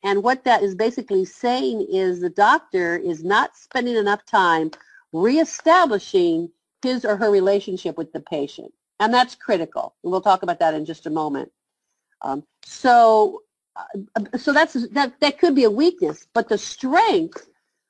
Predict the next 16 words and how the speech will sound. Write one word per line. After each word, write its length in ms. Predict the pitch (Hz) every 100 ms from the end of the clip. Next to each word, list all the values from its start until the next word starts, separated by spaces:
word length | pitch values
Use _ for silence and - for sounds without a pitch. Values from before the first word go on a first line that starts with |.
| _ _ _ 202
of 140 | 208
the 100 | 208
relationship 840 | 196 196 202 - 180 175 190 170 _
that 200 | 190 185
the 80 | 180
hygienist 640 | 175 196 185 170 165 -
has 460 | - 170 160 160 -
with 180 | 175 170 - _ _ _ -
the 60 | -
patient 540 | - 175 165 170 165 -
is 240 | 185 170
that 280 | 180 175 170 _ _ -
when 100 | 185
the 80 |
hygienist 920 | 190 - 269 330 233 226 202 190 - -
sanctions 1000 | - 247 240 240 - 156 135 147 -